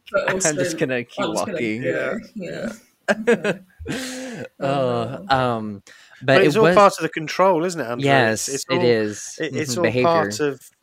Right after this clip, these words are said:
Speaker 3: yeah,
Speaker 2: Mm-hmm.
Speaker 3: you know, if you can control the most fundamental parts of people,
Speaker 2: Of
Speaker 3: then
Speaker 2: humanity.
Speaker 3: you've got
Speaker 2: Mm-hmm.
Speaker 3: them, haven't you? You, you know, you, you're
Speaker 2: Yeah.
Speaker 3: able to, to, to do with them what you will. Mm.
Speaker 2: Yes, most definitely. And so, um,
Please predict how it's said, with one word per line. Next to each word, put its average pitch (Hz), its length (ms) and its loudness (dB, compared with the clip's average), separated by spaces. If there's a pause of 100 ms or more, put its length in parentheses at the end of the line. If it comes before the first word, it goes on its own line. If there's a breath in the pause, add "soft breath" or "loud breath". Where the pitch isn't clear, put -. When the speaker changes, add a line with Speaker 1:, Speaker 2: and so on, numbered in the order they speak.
(140)
Speaker 3:
yeah, 165 440 2
Speaker 2:
Mm-hmm. 127 80 -2
Speaker 3:
you 147 60 -2
know, 127 120 -2
if 135 180 -6
you 156 120 -6
can 147 260 -8
control 127 600 -6 (400 loud breath)
the 135 60 -12
most 131 280 -4
fundamental 135 640 -6
parts 131 540 -4
of 113 140 -14
people, 110 480 -12 (100)
Speaker 2:
Of 113 140 -4
Speaker 3:
then - 20 -16
Speaker 2:
humanity. 107 560 -18
Speaker 3:
you've 143 180 -10
got 202 160 2
Speaker 2:
Mm-hmm. 110 60 -12
Speaker 3:
them, 110 100 -8
haven't 135 180 -8
you? 107 140 -12
You, 117 280 -10
you 127 100 -10
know, 107 120 -12
you, 113 260 -12
you're 120 240 -10
Speaker 2:
Yeah. - 20 -6
Speaker 3:
able 120 220 -10
to, 117 340 -12 (140)
to, 113 180 -14 (200)
to - 120 -18
do 120 200 -10
with 113 140 -14
them 120 160 -14
what 120 140 -12
you 113 140 -14
will. 120 300 -8 (340)
Mm. 117 240 -18
Speaker 2:
Yes, 113 420 -4
most 107 220 -8
definitely. 95 560 -10
And 101 140 -12
so, 104 500 -4 (400 soft breath)
um, 107 640 -4